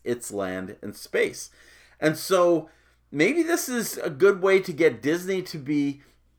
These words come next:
uh, more enamored by its guests, by its, by the citizens of the state who say, "Hey, we, you know, we, we want another major theme park," especially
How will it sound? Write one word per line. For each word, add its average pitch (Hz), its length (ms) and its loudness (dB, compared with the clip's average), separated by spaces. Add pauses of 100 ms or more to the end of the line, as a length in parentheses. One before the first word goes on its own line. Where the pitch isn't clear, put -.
(120)
uh, 135 80 -6
more 160 340 0
enamored 170 480 2
by 123 160 4
its 113 220 -2
guests, 165 380 0
by 117 240 2
its, 101 300 -6 (120)
by 117 360 0 (180)
the 117 120 -8
citizens 190 580 -2
of 135 100 -4
the 113 80 -12
state 156 300 0
who 127 80 -2
say, 117 180 -8
"Hey, 208 280 0
we, 180 300 -4 (260)
you 185 120 -2
know, 160 120 4
we, 196 360 -4 (240)
we 180 240 -4
want 185 340 0
another 151 760 0 (160)
major 131 420 -2
theme 135 220 -2
park," - 320 -10
especially - 800 -2